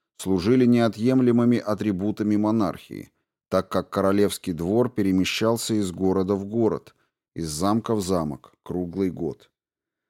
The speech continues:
Во-первых, королям постоянно приходилось гасить вспышки мятежей или поспешно отражать хищнические набеги Аль-Рассана.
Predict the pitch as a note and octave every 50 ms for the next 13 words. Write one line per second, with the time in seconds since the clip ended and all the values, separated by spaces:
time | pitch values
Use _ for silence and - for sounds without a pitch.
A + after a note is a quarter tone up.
0 | _ _ - F2 G#2 G#2 - D#3 D#3+ E3 D#3 D3+ D3 C#3+ - - B2 A#2 A#2 A#2
1 | A#2+ C3 C#3 C3+ C3+ A#2 - - - G#2+ G#2 A2+ A#2+ A#2+ A#2+ A#2 G#2 - G2+ G2
2 | - - F#2+ F#2+ G#2 A2 A2 A2 G2 F#2+ F#2 G#2 F#2+ F#2 - - A#2+ G#2+ - -
3 | - - _ - A#2 A#2 - - - G#2 G2+ G2 F#2 - - G2 E2+ E2+ G2 G#2+
4 | A#2 A#2+ - - _ - F#2+ G2+ G#2+ - - A2+ G#2+ - - - C3+ C#3+ C#3 -
5 | - C3 B2 B2 G#2+ - A2+ A2+ A2+ G2+ G2 G#2+ A2+ A#2+ A2+ - - - A2+ A#2
6 | A2+ - - A#2 G#2+ - A2 G#2+ - - G#2+ G#2 G2+ G2+ G2+ F#2+ F#2+ F2+ F#2 F#2
7 | F2+ E2+ F#2 F#2 - B1 D#2+ F2+ F2 E2 F2+ F2+ - - - - F2 D2 C2+ B1+
8 | A#1+ -